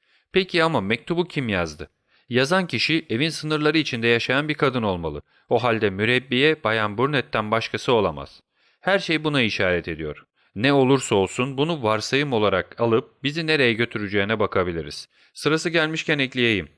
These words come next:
Bayan Burnett'in yaşı ve karakterini göz önüne alarak meselede bir gönül ilişkisi bulunma ihtimalini yok sayabiliriz. O halde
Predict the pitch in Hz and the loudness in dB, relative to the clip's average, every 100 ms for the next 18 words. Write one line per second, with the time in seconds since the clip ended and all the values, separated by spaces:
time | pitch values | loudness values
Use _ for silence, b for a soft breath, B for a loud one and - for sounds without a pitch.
0 | _ 101 107 98 107 131 113 101 95 95 | _ -2 0 0 -2 -2 -2 -2 -2 -2
1 | - 123 120 - 113 120 - 147 147 120 | -2 -2 -2 -2 -2 -2 -2 -2 -2 0
2 | 117 127 117 110 104 104 101 90 - 117 | 0 2 0 2 2 2 2 0 -2 -4
3 | - 156 151 165 - b b 127 127 107 | -2 -2 0 -2 -4 b b -6 -2 0
4 | 127 131 110 - 101 - 95 101 113 120 | 0 0 -2 -2 -6 -8 -4 -2 -2 -2
5 | 110 - 104 98 98 104 98 - 92 87 | -4 -4 -2 -2 0 -2 -2 -2 -4 -4
6 | 80 76 - - _ _ _ _ _ _ | -6 -10 -12 -18 _ _ _ _ _ _
7 | _ b b b 160 156 120 92 117 | _ b b b 0 2 0 0 -2